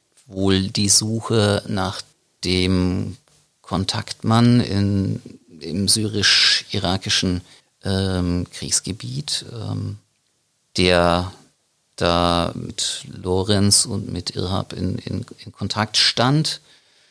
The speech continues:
für den ja zum Beispiel das Bekennervideo war, das der Irhab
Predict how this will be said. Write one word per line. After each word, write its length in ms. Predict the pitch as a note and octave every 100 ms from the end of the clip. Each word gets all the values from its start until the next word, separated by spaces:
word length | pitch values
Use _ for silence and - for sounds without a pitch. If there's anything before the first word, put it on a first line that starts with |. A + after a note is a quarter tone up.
| _
für 320 | - - B2+
den 300 | A2+ A#2+ A2+
ja 220 | A2 F#2
zum 200 | F2+ A2+
Beispiel 380 | F#2+ G2 - F#2+
das 300 | F2+ F2 -
Bekennervideo 920 | - - F#2+ F#2+ G#2+ A2 A2+ A#2 A2+
war, 300 | A2+ A2 A#2+
das 220 | B2 A#2+ -
der 140 | -
Irhab 440 | G2 G#2 A2+ G#2+